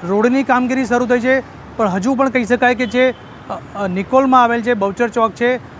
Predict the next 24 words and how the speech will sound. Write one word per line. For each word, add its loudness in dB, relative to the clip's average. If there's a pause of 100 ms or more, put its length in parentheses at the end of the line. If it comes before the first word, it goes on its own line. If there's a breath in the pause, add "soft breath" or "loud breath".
(120)
તેમજ 4
જે 6
સુકનનો 0
વિસ્તાર 0
છે, 2
તેમજ -4
જે 2
ખોડિયાર 2
મંદિરથી 0
આગળ 2
જે 0
ગામનો 2
વિસ્તાર 0
છે, -2
તે 0
તમામ 2 (580)
રોડ 4
પર 4
હજુ 0
પણ 0
કહી 2
શકાય 2
કે -2
જે 2